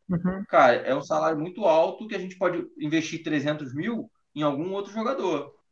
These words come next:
Speaker 1: Sim, concordo. O Lu-, o Hudson também acho que o Fluminense não deveria ter mantido, não.
Speaker 2: Trezentos mil
Speaker 1: É.
Speaker 2: era o Vina. Dava pra trazer o Vina do, do Ceará.
Speaker 1: É, mas eu acho que o, o Vina tem um passado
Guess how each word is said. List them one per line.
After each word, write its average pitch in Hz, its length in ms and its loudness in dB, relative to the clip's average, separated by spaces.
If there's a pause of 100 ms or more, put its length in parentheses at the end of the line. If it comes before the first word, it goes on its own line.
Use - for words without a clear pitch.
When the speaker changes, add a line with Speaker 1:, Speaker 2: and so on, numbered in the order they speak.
(480)
Speaker 1:
Sim, 175 260 2
concordo. 165 640 6
O 170 140 6
Lu-, 190 240 12
o 196 80 12
Hudson 202 280 10
também 190 240 6
acho 175 260 8
que - 80 4
o 175 60 6
Fluminense 165 340 0
não 165 100 4
deveria 160 280 4
ter 160 100 0
mantido, 156 420 0
não. 143 200 -2 (560)
Speaker 2:
Trezentos 143 400 0
mil 147 80 6
Speaker 1:
É. 135 200 6
Speaker 2:
era 135 280 6
o - 20 -4
Vina. - 320 -6 (540)
Dava 139 280 6
pra 147 120 2
trazer 143 260 0
o 175 100 -4
Vina 151 280 -4
do, 123 680 -8 (640)
do 107 100 -14
Ceará. 98 540 -4 (2750)
Speaker 1:
É, 180 140 12
mas 190 180 12
eu 185 60 12
acho 185 240 10
que 185 300 6
o, 156 440 -2
o 190 180 4
Vina 185 280 8
tem 185 160 6
um 180 80 4
passado 165 680 8